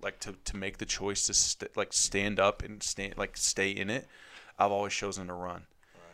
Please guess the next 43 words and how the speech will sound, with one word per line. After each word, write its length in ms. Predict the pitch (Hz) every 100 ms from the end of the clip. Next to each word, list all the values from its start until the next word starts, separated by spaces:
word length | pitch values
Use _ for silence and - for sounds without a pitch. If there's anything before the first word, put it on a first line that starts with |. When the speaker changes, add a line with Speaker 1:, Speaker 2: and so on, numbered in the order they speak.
| - -
Speaker 1:
And 160 | 104
to 100 | 104
see 220 | 95 -
you, 480 | 113 101 107 120 120
even 300 | - 117 113
in 100 | 104
moments 320 | 98 101 101 104
where 100 | 98
it 60 |
would 100 | 98
have 80 | 98
been 80 | -
easy 280 | 98 107 117
to 120 | 127
run, 320 | 127 139 151 - _ - -
or 240 | 107 101 -
not 240 | 120 113
necessarily 440 | 110 101 110 98 107
easy 200 | 98 101
to 40 |
run, 200 | 101 101
but 100 | 98
it 100 | 98
would 180 | 98 95
be, 160 | 98
like, 360 | 98 92 95 - _
where 200 | 110 113 98
I 140 | 110
would 160 | 107 92
run, 300 | 90 87 90 - _ _ _ _
you've 260 | 107 110 -
stepped 420 | - 101 95 -
in. 280 | 92 113 123 _ - -
It's 200 | - 107
inspired 640 | 104 92 - 90 107 104 95
me 200 | 95 98
to 80 | 95
not 260 | 95 95
be 80 | 98
a 80 | 95
person 320 | - 95 87
that 160 | 92 -
runs, 400 | 95 90 95